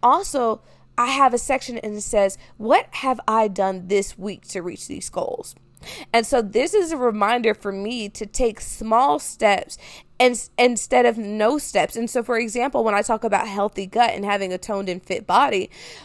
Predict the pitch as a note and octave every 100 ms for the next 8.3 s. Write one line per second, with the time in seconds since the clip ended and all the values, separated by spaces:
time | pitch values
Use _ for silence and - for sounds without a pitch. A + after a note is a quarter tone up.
0 | - G3+ A3+ D#4 D#4 A#3+ A#3+ B3 A3 G3+
1 | A#3 A3 G3 G3 A#3 A3+ A3+ - - -
2 | A3 A3+ A#3 A3+ G#3+ A3 A#3+ A3 G#3 G3+
3 | G#3+ G#3+ G#3+ G3+ G#3 G3+ G3 G#3+ G3+ G3
4 | G3 G3+ G#3 - D4+ C#4+ - - - E4+
5 | E4+ D#4 D#4 D4+ F4 B3 A#2+ G#3 - _
6 | _ - - _ - - - C4 F4 C#4+
7 | F#3 B3+ C4 D4+ D#4 - C4 A3+ - B3
8 | E4 D4